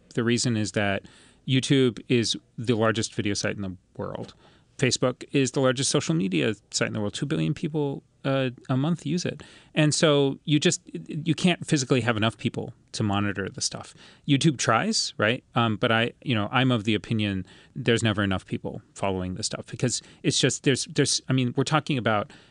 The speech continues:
entire weeks worth of video that are uploaded every few minutes. You can't even fathom the amount of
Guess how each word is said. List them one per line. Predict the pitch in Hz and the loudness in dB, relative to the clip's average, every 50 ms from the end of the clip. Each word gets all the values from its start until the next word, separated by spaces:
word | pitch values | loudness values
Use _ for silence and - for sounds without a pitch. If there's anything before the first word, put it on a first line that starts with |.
| _ _ - | _ _ -2
entire | 143 117 - - 151 143 131 120 | -2 -2 0 2 4 4 4 4
weeks | 107 107 123 143 139 - - - - | 2 2 0 0 2 0 0 2 2
worth | 131 127 117 - 127 | 2 2 2 2 0
of | 117 | 0
video | 90 120 120 123 127 110 | 2 2 2 4 4 4
that | 92 110 104 | 4 2 2
are | 101 101 | 4 4
uploaded | 110 - - 120 107 104 107 104 87 - - - | 2 2 2 2 2 2 2 0 -2 -2 -2 -2
every | 135 123 131 135 120 110 104 98 - _ _ | -2 0 0 0 0 0 -2 -4 -10 _ _
few | - - - - 156 123 | -14 -8 -2 0 2 2
minutes. | 110 101 101 123 175 160 101 - - - - - - _ _ _ _ _ _ | 2 2 2 2 2 0 0 -2 -4 -4 -4 -4 -6 _ _ _ _ _ _
You | - 160 131 147 | -4 0 0 0
can't | - - 175 165 147 156 | 2 2 2 4 4 4
even | 135 123 107 101 | 2 2 0 -2
fathom | - - - 139 120 135 123 117 104 85 - 120 - - | -4 -4 0 2 2 2 2 0 -2 -4 -6 -10 -8 -4
the | - 117 | -2 0
amount | 110 110 110 110 107 | 2 2 2 2 2
of | 92 - - - | 0 -2 -6 -16